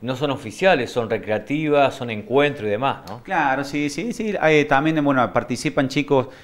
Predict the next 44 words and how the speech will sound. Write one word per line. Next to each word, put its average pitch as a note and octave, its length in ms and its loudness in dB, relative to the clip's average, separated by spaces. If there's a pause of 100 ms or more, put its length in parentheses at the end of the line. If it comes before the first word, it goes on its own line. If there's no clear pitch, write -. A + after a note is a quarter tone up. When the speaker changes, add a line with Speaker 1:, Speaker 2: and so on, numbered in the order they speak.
Speaker 2:
lo A2+ 140 -4
que C#3 80 2
es B2+ 100 0
bocha, D3 400 6
de A#2+ 80 4
pelota B2+ 320 0
paleta, F3 320 2 (140)
eh, A#2 540 2
en, A2 340 -4
en G#2+ 100 -4
torneos A#2 320 -2
provinciales A#2 720 0
y A2+ 60 -6
nacionales, C3+ 680 0 (300)
que, G#2 600 -4
que C#3+ 80 -4
bueno, D3+ 320 2 (180)
que A2+ 140 -6
también A#2 320 0
en, A#2+ 280 -2
han A#2+ 160 -2
tenido A#2+ 260 0
experiencia, C3 1000 2
eh, G#2+ 60 0
muchos A#2+ 300 -6
chicos, F#3 260 -2
hemos A#2+ 140 -4
tenido A#2+ 260 -2
en, G#2+ 140 -6
en G#2+ 100 -4
bocha, B2 260 2
como G#2 220 -4
decías A2+ 240 -6
vos, B2 280 2 (220)
campeones G#2+ 380 -2
provinciales G#2 720 -6
de, F2+ 60 -12
de F#2 180 -8
la F#2+ 80 -8
escuela G2+ 460 -4
de, - 260 -10
de G#2+ 100 -6
bochas. D3+ 520 0 (340)
Eh, G2 680 -8